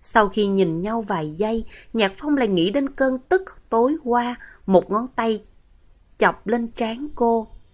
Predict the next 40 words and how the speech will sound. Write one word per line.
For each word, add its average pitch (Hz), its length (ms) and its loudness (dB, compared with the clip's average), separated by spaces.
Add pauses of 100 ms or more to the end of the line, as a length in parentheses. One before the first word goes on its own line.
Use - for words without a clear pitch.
(300)
"Heo, 202 340 0 (460)
nói 311 200 2
ngủ 214 300 6
là 320 160 4
ngủ, 175 320 6 (320)
còn 156 180 0
bắt - 200 2
ông 208 200 4
đây 202 120 0
cõng 196 320 2
xuống 302 240 2
núi, 339 280 6 (280)
làm 165 240 2
nhũng 165 300 4
hết 453 200 0
cả 214 120 4
chân 233 260 6
ông 220 200 2
đây, 214 220 4 (300)
không 185 220 0
biết 262 180 0
mình 175 260 0
nặng 175 220 2
thế 302 100 0
nào 202 300 6
à?" 170 240 2 (760)
Quý 226 360 4
Đường 185 240 2
Đường 170 240 4
trừng 180 420 4
anh 277 300 0
một 196 220 -2
cái, 233 340 -4 (340)
vươn 202 260 4
tay 196 300 0
kéo 240 200 0 (100)
chăn 247 260 0 (100)
trùm 190 220 6
lên 247 260 0
đầu, 180 300 2